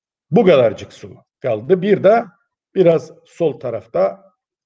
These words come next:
kuzeybatı yönünde en son kapaktır. O da Geçitköy'den yukarıya yokuşa tırmanırken insanların gördüğü, evet şu alan, bu alan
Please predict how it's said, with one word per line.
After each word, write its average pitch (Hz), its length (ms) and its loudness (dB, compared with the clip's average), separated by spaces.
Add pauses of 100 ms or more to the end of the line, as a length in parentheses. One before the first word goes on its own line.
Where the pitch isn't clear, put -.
(680)
kuzeybatı 139 580 -2
yönünde 113 600 -8
en 170 140 -8
son 160 220 -12
kapaktır. 143 540 -8
O 156 180 -8
da 160 80 -2
Geçitköy'den 160 1700 -6
yukarıya 156 480 0
yokuşa 165 520 -4
tırmanırken 147 760 -4 (600)
insanların 139 680 -6
gördüğü, 123 320 -2
evet 147 360 2
şu 165 280 -2
alan, 135 360 -4 (600)
bu 143 240 -4
alan 160 520 -4